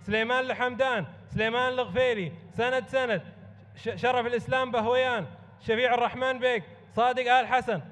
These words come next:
صادق آل مبيريك، صالح الشاهين، صالح الشمالي، صالح العميل،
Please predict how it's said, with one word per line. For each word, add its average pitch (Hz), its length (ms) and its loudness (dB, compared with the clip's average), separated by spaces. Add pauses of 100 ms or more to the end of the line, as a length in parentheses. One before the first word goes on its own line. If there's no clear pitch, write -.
صادق 247 400 2
آل 247 260 4
مبيريك، 240 400 0 (260)
صالح 240 300 2
الشاهين، 240 560 0 (240)
صالح 240 320 2
الشمالي، 247 640 -2 (260)
صالح 240 300 2
العميل، 247 480 0